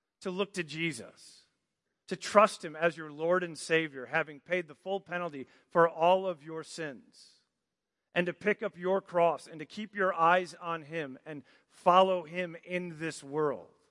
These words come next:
When we're pursuing wisdom, we start there.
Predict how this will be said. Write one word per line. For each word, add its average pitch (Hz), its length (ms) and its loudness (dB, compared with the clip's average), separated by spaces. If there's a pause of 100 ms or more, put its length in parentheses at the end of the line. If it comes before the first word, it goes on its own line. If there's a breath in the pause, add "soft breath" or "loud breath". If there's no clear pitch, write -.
(1160)
When 165 120 -4
we're 165 140 2
pursuing 196 880 -2
wisdom, 220 760 -4 (840)
we 190 100 -4
start 214 500 0 (160)
there. 170 360 -4